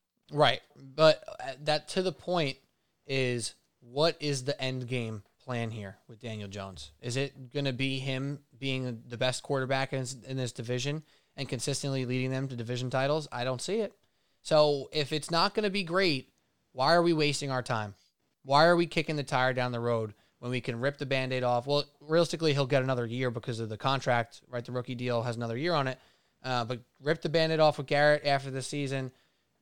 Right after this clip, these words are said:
Look for your quarterback options and do what you gotta do. 'Cause I, I just don't know. I don't know what the, what the end game is with this, uh, current setup.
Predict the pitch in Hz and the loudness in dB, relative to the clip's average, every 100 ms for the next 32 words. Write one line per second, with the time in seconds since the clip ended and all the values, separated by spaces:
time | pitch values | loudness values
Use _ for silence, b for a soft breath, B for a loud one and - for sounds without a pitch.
0 | _ 123 143 147 - 151 147 - 147 135 | _ 0 0 0 -2 -2 -2 0 0 2
1 | 127 131 123 123 123 117 113 113 131 123 | 2 4 2 2 -4 -6 -6 -2 -2 0
2 | 120 117 110 113 104 _ _ _ - 123 | -2 -2 -2 -6 -6 _ _ _ -2 2
3 | 135 131 147 139 147 135 123 113 123 131 | 4 4 2 4 2 2 0 -2 -2 -2
4 | 135 131 127 131 123 117 - 123 117 117 | -2 -2 -2 -2 -2 -4 -6 -10 -6 -4
5 | 120 123 117 113 110 110 107 117 110 113 | -2 -2 -2 -4 -4 -8 -8 -10 -6 -6
6 | - 110 107 - 113 - 110 104 | -4 -6 -6 -6 -6 -6 -8 -8